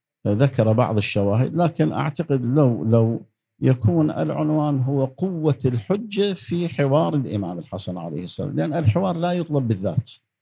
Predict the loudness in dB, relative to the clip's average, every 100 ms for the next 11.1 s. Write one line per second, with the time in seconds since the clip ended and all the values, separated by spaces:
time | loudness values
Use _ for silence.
0 | _ _ _ _ _ _ _ 2 2 4
1 | 4 4 2 2 2 2 2 0 2 2
2 | 2 2 2 2 -2 -6 -4 -2 0 0
3 | 0 -2 -2 0 2 0 0 2 2 2
4 | 2 0 -4 -8 _ _ _ _ _ _
5 | 0 2 2 2 2 0 0 0 -2 -2
6 | 0 2 0 -2 0 0 2 0 0 -2
7 | 2 4 4 4 2 0 -2 -10 _ _
8 | _ _ 0 4 4 4 2 2 2 0
9 | 0 0 2 0 2 0 2 -2 -2 -2
10 | 0 0 0 -2 -2 -2 -4 -4 -4 -4
11 | -6